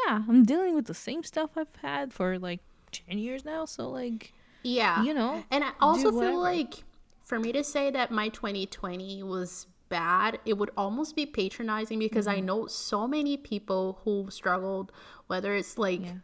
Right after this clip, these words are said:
Speaker 2: financially or with their health in
Speaker 1: Mm-hmm.
Speaker 2: twenty twenty. I didn't get sick. I thankfully managed to get my bills paid. And there's so
Speaker 1: Mm-hmm.
Speaker 2: many people who
Speaker 1: Yeah,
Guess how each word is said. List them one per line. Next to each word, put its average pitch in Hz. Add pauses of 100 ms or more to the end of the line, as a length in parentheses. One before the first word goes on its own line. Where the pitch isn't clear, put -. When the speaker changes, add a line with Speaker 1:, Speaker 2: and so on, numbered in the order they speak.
(200)
Speaker 2:
financially 190
or 180
with 185
their 190
health 185 (120)
in 202
Speaker 1:
Mm-hmm. 196
Speaker 2:
twenty 185
twenty. 180
I 220
didn't 196
get 185
sick. 185 (380)
I 190 (140)
thankfully 190 (160)
managed 190
to 196 (340)
get 202
my 190
bills 185
paid. 190 (400)
And 208
there's 220
so 247
Speaker 1:
Mm-hmm. 262
Speaker 2:
many 277
people 277
who 254
Speaker 1:
Yeah, 254